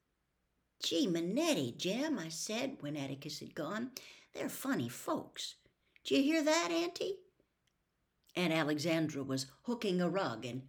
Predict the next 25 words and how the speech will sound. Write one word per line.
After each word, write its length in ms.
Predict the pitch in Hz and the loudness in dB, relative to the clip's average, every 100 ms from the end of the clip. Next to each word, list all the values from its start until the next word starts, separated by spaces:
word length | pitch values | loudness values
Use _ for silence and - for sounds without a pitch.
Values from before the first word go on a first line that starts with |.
| - | -8
not 360 | 180 180 - 143 | -2 -2 -2 -4
watching 480 | 139 - - 143 | -6 -6 -6 -4
us, 320 | 156 - - - | -4 -4 -6 -6
but 320 | 143 139 - - _ _ | -4 -4 -8 -20 _ _
she 200 | - - | -4 -2
was 320 | 277 220 - | 0 -2 -4
listening. 520 | 165 131 - - 131 - _ _ _ _ _ _ _ _ - - - | -4 -4 -6 -8 -12 -18 _ _ _ _ _ _ _ _ -12 -10 -4
She 180 | - 339 | 6 6
sat 300 | - 240 254 | 8 8 6
in 120 | 254 | 4
her 140 | 240 277 | 2 0
chair 540 | - 220 156 156 165 | 2 2 4 2 2
with 160 | 170 175 | 0 0
her 160 | 196 | 0
work 420 | 165 165 196 - | 2 2 0 -2
basket 520 | - 160 151 - - - | -2 0 -2 -4 -4 -2
beside 480 | 180 - 131 127 | -2 -2 -2 -2
it, 180 | 139 - - - | -6 -12 -18 -2
her 160 | 247 254 | 6 6
rug 340 | 175 180 156 - - - | 8 2 0 -6 -14 -10
spread 440 | - 180 147 147 | -2 0 2 0
across 440 | 160 165 107 127 156 | -2 -6 -8 -6 -4
her 100 | 139 | -4
lap. 360 | 104 - - _ _ _ _ _ _ _ _ _ _ _ _ - | -6 -10 -16 _ _ _ _ _ _ _ _ _ _ _ _ -4
Why 480 | 254 196 76 69 | 0 0 0 -6